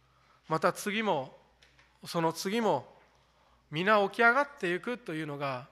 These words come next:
ここで記されている言葉の指している意味であります。イエス様が私たちに復活があることを示してくださいました。このイエス様についていくならば、私たちも同じように、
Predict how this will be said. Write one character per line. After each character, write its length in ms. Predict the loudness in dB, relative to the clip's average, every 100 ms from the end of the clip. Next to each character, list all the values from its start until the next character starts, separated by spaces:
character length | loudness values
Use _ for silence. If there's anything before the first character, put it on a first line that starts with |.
| _ _
こ 80 | -12
こ 80 | -8
で 100 | -6
記 240 | -8 -8
さ 140 | -4 -2
れ 100 | -2
て 140 | -6
い 40 | -10
る 80 | -10
言 220 | -10 -8
葉 120 | -6
の 280 | -6 -8 -10 _ _ _ _ _ -6
指 140 | -6
し 40 | -6
て 100 | -8
い 60 |
る 80 | -6
意 60 | -8
味 120 | -8
で 80 | -8
あ 100 | -10
り 80 | -14
ま 140 | -20
す。 140 | -20 _ _ _ _ _ -20 -20 -20 _
イ 80 | 2
エ 80 | 2
ス 60 | 2
様 220 | -2 0
が 320 | 0 -2 -4 -14 _ _ _ _ _ -6
私 260 | -2 0
た 100 | 0
ち 120 | -4
に 280 | -6 -8 -10 -16 _ _ _
復 200 | -12 0
活 240 | 0 4
が 80 | 4
あ 40 |
る 80 | 4
こ 120 | 0
と 140 | -6 -4
を 240 | -6 -10 -18 _ _ -14
示 300 | -4 -4 -2
し 40 |
て 80 | -6
く 60 | -6
だ 100 | -6
さ 120 | -8
い 60 |
ま 120 | -12 -16
し 80 |
た。 40 | -20 -18
こ 120 | -10
の 120 | -8
イ 120 | -2 -2
エ 80 |
ス 80 | -2
様 220 | -2 -2
に 240 | -2 -6 -8 _ _ _ _ _
つ 140 | -6 -4
い 60 | -2
て 140 | -4
い 60 | -4
く 100 | -8
な 120 | -8
ら 100 | -6
ば、 280 | -6 -6 -10 _ _ _ _ _ _ _ _ _ -16
私 260 | -6 -2 -2
た 100 | -4
ち 140 | -8
も 180 | -6 -4
同 140 | -2 -2
じ 120 | -2
よ 120 | -2
う 40 |
に、 260 | -4 -8